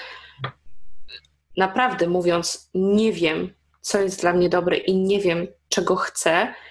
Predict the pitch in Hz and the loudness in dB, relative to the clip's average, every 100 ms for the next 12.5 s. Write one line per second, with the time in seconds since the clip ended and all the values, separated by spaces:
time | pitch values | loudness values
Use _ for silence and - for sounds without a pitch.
0 | - - _ _ _ - - - 190 214 | -20 -20 _ _ _ -12 -12 -8 -4 0
1 | 196 190 190 196 220 190 170 160 175 233 | 2 2 2 0 0 2 0 2 0 0
2 | - - 175 175 170 170 - 185 175 170 | -4 -2 0 2 0 -2 0 0 2 0
3 | 170 165 175 180 175 175 175 - 170 165 | -2 0 2 2 2 2 0 0 0 0
4 | 165 175 175 160 - 170 - 170 175 - | 2 0 0 -2 -2 -2 -2 -4 -4 -2
5 | 175 - 185 - - - 202 196 175 - | -2 -2 -2 -2 -4 0 2 2 0 0
6 | 180 170 170 - 175 170 - - - - | 0 0 -2 -2 0 -2 -2 -10 -8 -4
7 | - 262 240 202 202 175 170 156 156 160 | 0 2 2 2 0 2 0 -2 -2 -4
8 | - - 165 185 190 202 202 190 185 180 | -4 -2 0 0 2 2 0 0 0 2
9 | 175 196 196 190 196 - - - 175 175 | 2 2 2 2 0 -6 -6 -2 0 0
10 | 180 - 180 175 - 185 185 185 185 185 | 0 0 2 2 2 0 2 2 0 -2
11 | - - 190 190 190 - 196 240 220 208 | -12 -4 -2 0 -2 0 0 2 2 2
12 | 196 208 135 - | 0 0 -2 -4